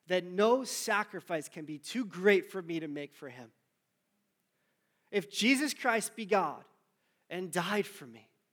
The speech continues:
then no sacrifice can be too great for me to make for him."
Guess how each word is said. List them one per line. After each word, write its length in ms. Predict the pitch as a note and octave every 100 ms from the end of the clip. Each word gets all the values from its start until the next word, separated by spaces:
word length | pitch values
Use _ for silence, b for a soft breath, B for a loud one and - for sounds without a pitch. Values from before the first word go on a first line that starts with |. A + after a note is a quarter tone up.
| _ _ _ _ _ _ _ _
then 280 | G3+ G3 F#3+
no 240 | F#3+ A#3
sacrifice 800 | B3+ - - G3+ G#3 F#3 F#3 F3
can 160 | - F3
be 120 | F3
too 220 | E3 A3+
great 480 | G3 D3 F3+ F#3 -
for 100 | F3
me 140 | E3 E3
to 80 |
make 260 | D#3+ D#3 D3+
for 140 | -
him." 200 | C#3 C3